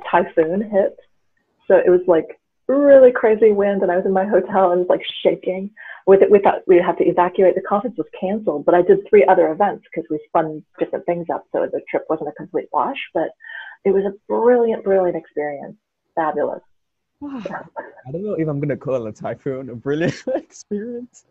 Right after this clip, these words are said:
Speaker 1: <laughs> It was like, <laughs>
Speaker 2: Okay, okay, probably 'cause I'm coming from a country that has, like, little or no natural disaster, because we don't really have so much of any natural disaster here in Nigeria, except the time an asteroid hit, like,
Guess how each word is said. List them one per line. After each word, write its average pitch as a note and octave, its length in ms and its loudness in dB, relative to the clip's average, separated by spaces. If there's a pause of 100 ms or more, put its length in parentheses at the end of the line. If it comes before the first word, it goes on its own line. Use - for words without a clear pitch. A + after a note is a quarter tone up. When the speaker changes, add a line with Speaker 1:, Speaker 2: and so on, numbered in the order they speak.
Speaker 1:
<laughs> - 40 4 (1120)
It D#4+ 120 2
was D#4 80 0
like, C4 100 4 (1200)
<laughs> - 580 0 (480)
Speaker 2:
Okay, E3 320 0
okay, D#3 200 -4
probably C#4 260 -8
'cause C#3+ 160 -4
I'm A#2+ 80 -8
coming C#3+ 200 -6
from B2 120 -8
a A2 60 -8
country A#2+ 380 -10
that G2+ 160 -10
has, A2+ 280 -8
like, G#2 180 -10
little A2+ 400 -10
or G#2 120 -8
no G#2 260 -10
natural G#2+ 340 -14
disaster, A2 540 -12 (220)
because A2 220 -12
we A2+ 60 -10
don't A#2+ 120 -6
really A#2 140 -8
have A2 200 -8
so A#2 120 -12
much G#2+ 160 -12
of G#2 180 -14
any A2+ 220 -10
natural G#2+ 300 -14
disaster A2 460 -14
here A2 160 -10
in G#2 100 -14
Nigeria, A2 500 -14 (380)
except - 880 -16
the B2 80 -14
time C3 340 -14
an A2+ 140 -12
asteroid A2 580 -10
hit, G#2+ 420 -14 (200)
like, F2+ 360 -14